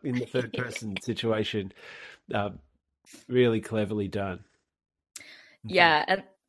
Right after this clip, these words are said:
Speaker 2: the clip for it as well is very, like, uh, Marie Antoinette, but in a dream. Like, it's very kind of, uh, whatever that cool trending word is right now that people are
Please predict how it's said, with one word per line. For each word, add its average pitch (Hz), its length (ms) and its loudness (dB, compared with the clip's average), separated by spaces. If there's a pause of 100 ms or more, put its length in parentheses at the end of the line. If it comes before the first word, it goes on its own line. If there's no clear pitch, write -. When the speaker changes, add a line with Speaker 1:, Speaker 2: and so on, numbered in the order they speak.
Speaker 2:
the 202 80 4
clip 262 320 4
for 262 220 4
it 220 80 8
as 196 140 0
well 160 360 4
is - 220 -4
very, 151 680 0
like, 135 340 -8 (100)
uh, 151 320 -2 (420)
Marie 151 380 -2
Antoinette, 147 640 -4 (180)
but 165 220 4 (100)
in 156 140 0
a 165 80 -2
dream. 151 420 -2
Like, 139 200 -4
it's - 160 -6
very 151 340 4
kind 151 340 0
of, 147 200 -8
uh, - 320 -4 (580)
whatever 165 380 2
that 156 300 4 (320)
cool 156 240 0
trending 156 380 0
word 151 240 4
is 147 220 -2
right 151 240 -4
now 147 200 -2
that 143 140 -4
people 165 320 -4
are 151 220 -2